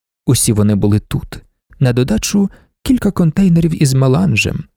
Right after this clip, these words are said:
аби на крайній випадок створити ілюзію, що це весь його скарб.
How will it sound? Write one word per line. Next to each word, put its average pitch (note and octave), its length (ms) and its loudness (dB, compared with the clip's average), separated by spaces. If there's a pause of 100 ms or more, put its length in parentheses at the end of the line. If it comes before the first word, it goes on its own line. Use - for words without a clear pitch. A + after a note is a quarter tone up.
(240)
аби A#2 200 0
на A2+ 100 0
крайній A2+ 420 2
випадок F#3+ 400 -2
створити E3 440 0
ілюзію, F#3 640 2 (260)
що - 240 -2
це - 180 0
весь G3+ 300 -4
його D3+ 160 2
скарб. - 600 -2